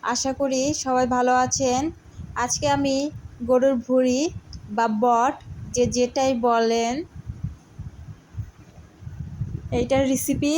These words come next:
শেয়ার করতে চলে এলাম। তো আগে থেকে হলুদ গুঁড়ো, মরিচ গুঁড়ো, পেঁয়াজ, তেজপাতা, কাঁচামরিচ এগুলো নিয়ে নিয়েছিলাম।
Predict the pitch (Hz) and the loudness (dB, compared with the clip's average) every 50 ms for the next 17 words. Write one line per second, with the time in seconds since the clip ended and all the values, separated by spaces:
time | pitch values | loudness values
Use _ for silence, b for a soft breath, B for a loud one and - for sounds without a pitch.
0 | 349 339 - - - 294 262 254 254 277 262 262 - 269 - - 294 277 269 262 | 0 0 -2 -2 0 2 2 2 2 0 -2 -2 -4 -4 -2 0 2 2 4 4
1 | 262 254 254 254 262 262 294 339 381 - - - - - - - - - - - | 4 4 4 4 2 2 2 0 -2 -4 -6 -6 -6 -6 -6 -8 -10 -12 -16 -16
2 | - - - - 262 254 247 233 247 247 240 269 269 - 262 269 262 - 254 262 | -16 -10 -4 -2 0 0 2 0 0 0 0 -2 -2 -2 -4 -6 -4 -4 -2 0
3 | 254 254 294 370 - - - - - - - - - - - - - 247 233 240 | 0 0 0 0 -2 -4 -4 -6 -8 -12 -16 -16 -14 -12 -12 -10 -6 -4 -2 0
4 | 247 254 233 226 254 262 254 262 262 262 254 254 262 247 247 240 233 226 - 247 | 0 -2 -2 -2 -2 0 2 2 2 2 2 2 2 2 0 -2 -4 -8 -8 -6
5 | 247 240 247 254 254 254 - - 269 254 240 240 233 233 247 277 277 - - - | -2 0 0 0 0 -2 -6 -4 -2 0 2 2 2 2 2 0 -2 -4 -6 -8
6 | - - 240 240 247 - - - 247 240 233 - 254 247 269 320 - - - - | -6 -4 -4 -4 -4 -6 -4 -2 -2 -2 0 0 0 0 0 0 -4 -8 -14 -20
7 | - - - - - - - - - - - - - _ - - - - - - | -20 -20 -16 -14 -12 -12 -12 -14 -16 -18 -18 -18 -18 _ -20 -14 -12 -10 -8 -6
8 | - - - - - - - - - - - - - - - - - - - - | -6 -6 -8 -8 -14 -20 -20 -16 -14 -12 -12 -12 -14 -16 -20 -20 -20 -20 -20 -10
9 | - 240 247 247 - 262 254 247 240 247 247 247 262 277 330 392 - - - - | -6 -6 -4 -2 -2 -2 -2 0 0 0 0 0 -2 -2 -2 -4 -6 -8 -12 -14
10 | - - - - - - - - - - - - - - - - - - - - | -16 -20 -20 -20 -20 -18 -16 -14 -12 -12 -12 -12 -12 -10 -10 -12 -12 -12 -14 -12
11 | - - - - - - - - - - - - - - 247 247 240 254 262 254 | -8 -8 -8 -6 -6 -8 -8 -8 -8 -10 -12 -12 -6 -4 -4 -2 -2 -2 0 0
12 | 254 269 294 302 285 262 254 247 247 247 247 - - - 269 262 254 262 285 | 0 -2 -2 -2 -2 -2 -2 -2 -2 -2 -2 -4 -6 -6 -4 -2 0 0 -2